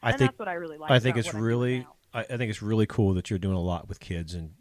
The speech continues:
Speaker 1: trying to grow the sport through the youth. I mean, I, I, that's a big part of what we do here in this shop, and we're, we're looking for the kids, and they're the future. And, uh,
Speaker 2: Yeah.
Speaker 1: props to you for doing that.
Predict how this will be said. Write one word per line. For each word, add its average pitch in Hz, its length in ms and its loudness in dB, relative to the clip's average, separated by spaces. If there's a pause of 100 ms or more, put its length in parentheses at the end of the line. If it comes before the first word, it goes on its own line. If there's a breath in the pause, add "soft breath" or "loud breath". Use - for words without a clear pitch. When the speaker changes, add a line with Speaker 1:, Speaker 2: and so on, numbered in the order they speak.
Speaker 1:
trying 92 260 -6
to 87 60 -4
grow 90 180 -2
the 82 80 -4
sport - 340 -8
through 90 120 -6
the 80 100 -4
youth. 80 300 -4
I 90 40 -10
mean, 90 160 -4
I, 95 100 -2 (120)
I, 107 80 -4
that's 113 220 -4
a 104 60 -2
big 87 200 -4
part 95 200 -2
of 87 60 -4
what 87 100 -6
we 85 100 -4
do 85 140 -4
here 87 200 -4
in 85 80 -6
this 85 100 -4
shop, 85 380 -6
and 85 100 -10
we're, 85 200 -4 (100)
we're 95 140 -2
looking 87 340 -4
for - 140 -12
the 78 80 -10
kids, 78 520 -10
and 85 200 -8
they're 113 200 2
the 135 80 0
future. - 440 -2 (200)
And, 87 320 -4
uh, 82 180 -2 (760 loud breath)
Speaker 2:
Yeah. 370 220 -8 (560)
Speaker 1:
props 101 360 0
to 98 120 -2
you 82 160 0
for 85 120 -8
doing 80 200 -6
that. 80 200 -10